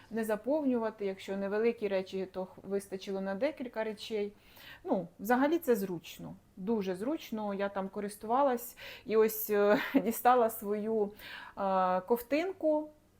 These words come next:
і я зрозуміла, що мені не вистачає цього відпарювача. Я не хотіла гріти праску, я просто взяла і замовила.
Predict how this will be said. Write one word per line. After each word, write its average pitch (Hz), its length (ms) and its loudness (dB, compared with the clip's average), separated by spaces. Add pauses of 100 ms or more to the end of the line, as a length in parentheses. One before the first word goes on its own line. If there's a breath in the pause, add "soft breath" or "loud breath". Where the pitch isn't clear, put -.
(120)
і 208 120 -4
я 220 160 6
зрозуміла, 220 580 2
що 233 180 -6
мені 208 300 2
не 202 240 0
вистачає 220 680 0
цього 202 280 -10
відпарювача. 269 840 -2
Я 208 180 -4
не 190 120 -4
хотіла 196 500 -4 (400 loud breath)
гріти 220 360 0
праску, 254 800 4 (220)
я 214 160 -6
просто 220 380 -6
взяла 226 460 -2 (800 soft breath)
і 262 180 2
замовила. 175 680 -4